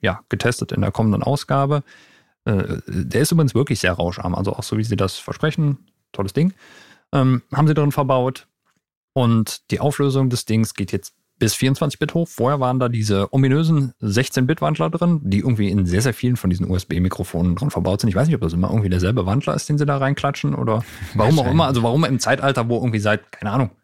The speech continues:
Speaker 1: zwanzig Jahren vierundzwanzig Bit Aufnahmen Standard sind oder sowas, warum da immer noch sechzehn Bit Wandler drin sind.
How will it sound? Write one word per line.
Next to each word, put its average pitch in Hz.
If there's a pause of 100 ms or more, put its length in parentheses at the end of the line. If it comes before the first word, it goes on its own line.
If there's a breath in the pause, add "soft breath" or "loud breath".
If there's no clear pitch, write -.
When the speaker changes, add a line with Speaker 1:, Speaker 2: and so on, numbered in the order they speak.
(600 soft breath)
Speaker 1:
zwanzig 123
Jahren 113
vierundzwanzig -
Bit 139
Aufnahmen 104
Standard 117
sind 107
oder 107
sowas, 104
warum 104
da 85
immer 123
noch 107
sechzehn 104
Bit 113
Wandler 87
drin 82
sind. 127